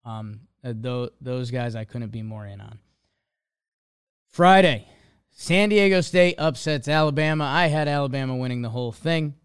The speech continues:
Um, San Diego State, they're, the Mountain West Conference has horrible tour-, tournament history in recent years. Um, they take down number one Bama. Brandon Miller, projected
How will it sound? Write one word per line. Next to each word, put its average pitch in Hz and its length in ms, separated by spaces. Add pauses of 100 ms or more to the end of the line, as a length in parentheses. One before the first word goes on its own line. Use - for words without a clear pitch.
(640)
Um, 120 400 (180)
San 160 280
Diego 156 200
State, 156 440
they're, 139 260 (140)
the 127 80
Mountain 147 320
West 143 200
Conference 151 640
has 120 400
horrible 151 480
tour-, 156 400
tournament 143 400
history 147 360
in 123 80
recent 123 340
years. 135 500 (680)
Um, 110 300 (120)
they 160 280
take 156 340
down 135 440 (280)
number 131 280
one 127 180
Bama. 127 480
Brandon 190 420
Miller, 160 480 (480)
projected 143 760